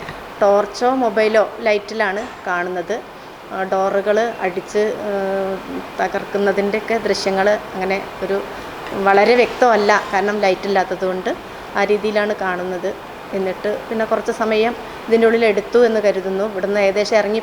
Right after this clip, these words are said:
പോകുന്ന സമയം സി സി ടി വി ക്യാമറയിൽ കാണുന്നത് ഏകദേശം അഞ്ച് മണിയോട് അടുത്താണ്. അപ്പോൾ അതുവരെയുള്ള ഒരു സമയം അദ്ദേഹം ഇതിനകത്ത് ചെലവഴിച്ചിട്ടുണ്ടെന്നാണ് മനസ്സിലാക്കാൻ പറ്റുന്നത്.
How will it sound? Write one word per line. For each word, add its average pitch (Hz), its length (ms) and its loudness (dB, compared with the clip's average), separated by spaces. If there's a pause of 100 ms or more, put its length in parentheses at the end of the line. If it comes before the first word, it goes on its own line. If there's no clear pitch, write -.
പോകുന്ന 214 320 4 (420)
സമയം 214 360 0 (200)
സി 220 180 0
സി 220 120 -4 (280)
ടി 220 140 -4
വി 220 160 0
ക്യാമറയിൽ 208 480 2
കാണുന്നത് 202 380 0
ഏകദേശം 196 320 0
അഞ്ച് 196 240 -4
മണിയോട് 196 360 2
അടുത്താണ്. 165 460 -4 (460)
അപ്പോൾ 196 200 0 (220)
അതുവരെയുള്ള 220 640 2
ഒരു 226 160 -2
സമയം 202 380 0
അദ്ദേഹം 202 340 -2 (420)
ഇതിനകത്ത് 196 500 2 (100)
ചെലവഴിച്ചിട്ടുണ്ടെന്നാണ് 196 1040 2 (140)
മനസ്സിലാക്കാൻ 190 560 -2
പറ്റുന്നത്. 180 500 -2